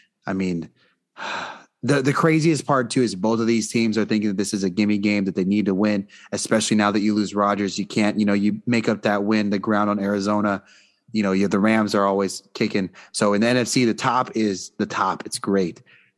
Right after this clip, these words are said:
The Chiefs are fighting for their lives, though. I'm kinda leaning Chiefs a little bit, man. I don't know if I'm gonna bet this game just out of pure fear because I don't know what the hell's gonna happen. Like, I, I'm excited to watch, but I, I'm afraid.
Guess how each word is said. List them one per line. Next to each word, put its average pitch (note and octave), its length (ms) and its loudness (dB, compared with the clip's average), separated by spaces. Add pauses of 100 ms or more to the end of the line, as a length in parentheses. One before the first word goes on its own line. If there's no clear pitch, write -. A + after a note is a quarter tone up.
(160)
The F#2 60 -6
Chiefs A#2 320 0
are A2+ 200 2
fighting A2 280 0
for A2 120 0
their G#2 100 2
lives, G2+ 380 0
though. G2+ 300 -2 (1160)
I'm G2 140 -8
kinda A#2 240 -4
leaning A2 260 2
Chiefs G#2+ 320 0
a G#2+ 40 0
little G2 200 0
bit, F#2 140 -2
man. F#2+ 180 0
I G2 80 0
don't A2+ 160 2
know A2+ 80 2
if A2 80 -2
I'm A2 100 0
gonna G2+ 140 0
bet G#2 200 -2
this G2 160 -4
game G#2 200 -2
just G2 220 -2
out G#2 120 2
of F#2 120 -4
pure G#2+ 240 0
fear A2 280 2
because G2+ 360 -2
I G2+ 80 0
don't G#2+ 160 0
know G#2 100 2
what G2 160 0
the F#2 80 -4
hell's F#2 240 -2
gonna F2+ 160 -4
happen. E2 420 -8
Like, F2+ 300 -2
I, F#2+ 180 -2
I'm G#2 180 2
excited G#2+ 340 0
to G#2+ 100 2
watch, G2 400 -2 (380)
but G2 80 -2
I, F#2 180 2
I'm F2+ 120 -2
afraid. F2 420 -4